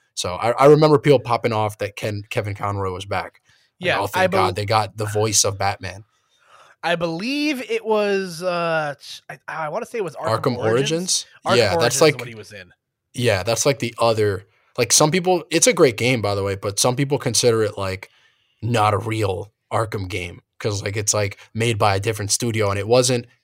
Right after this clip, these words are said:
Speaker 1: as good, but it was still solid, apparently. I don't know.
Speaker 2: Yeah, so, like, I just wanna, and again, so there was rumors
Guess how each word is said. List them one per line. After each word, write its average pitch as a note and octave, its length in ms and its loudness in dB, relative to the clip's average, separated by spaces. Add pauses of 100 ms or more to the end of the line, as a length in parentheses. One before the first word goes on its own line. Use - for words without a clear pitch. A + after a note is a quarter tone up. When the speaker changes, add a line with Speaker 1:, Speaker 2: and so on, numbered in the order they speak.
(100)
Speaker 1:
as C3+ 300 6
good, G#2+ 240 2
but A2+ 100 -2
it A#2 40 0
was B2 100 -4
still - 180 -4
solid, C#3 400 0
apparently. F#2+ 440 -10 (120)
I G#2+ 80 -2
don't G#2+ 120 -2
know. G#2 160 -4 (680)
Speaker 2:
Yeah, D#3 320 -2
so, A3 220 0
like, G#3+ 180 4
I G3 100 0
just B3+ 220 -2
wanna, A#3 180 0 (140)
and F#3+ 280 -6
again, D#3+ 360 -6
so D3 440 -4 (440)
there F#3 140 4
was F3+ 160 0
rumors A3 480 0